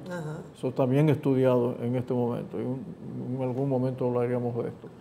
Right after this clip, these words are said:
Speaker 2: Esa gente mejora tan pronto se pone la vacuna, aunque le haya dado el covid, y se le quita la pérdida de memoria,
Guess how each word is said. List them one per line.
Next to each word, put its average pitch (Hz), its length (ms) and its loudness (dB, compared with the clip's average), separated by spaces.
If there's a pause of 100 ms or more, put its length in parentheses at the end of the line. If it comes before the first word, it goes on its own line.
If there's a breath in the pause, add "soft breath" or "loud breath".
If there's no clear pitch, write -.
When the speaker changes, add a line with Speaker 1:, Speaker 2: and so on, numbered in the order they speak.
(800 loud breath)
Speaker 2:
Esa 143 280 2
gente 151 260 4
mejora 135 760 6
tan 117 160 -2
pronto 131 340 -2
se 127 120 -2
pone 127 280 0
la 120 100 0
vacuna, 135 460 -2 (440)
aunque 127 260 -2
le 127 100 2
haya 127 140 2
dado 120 300 4
el 117 80 -6
covid, 147 300 -2 (460)
y 135 80 0
se 135 160 2
le 127 140 2
quita 143 260 0
la 131 160 2
pérdida 135 360 2
de 123 80 4
memoria, 131 520 0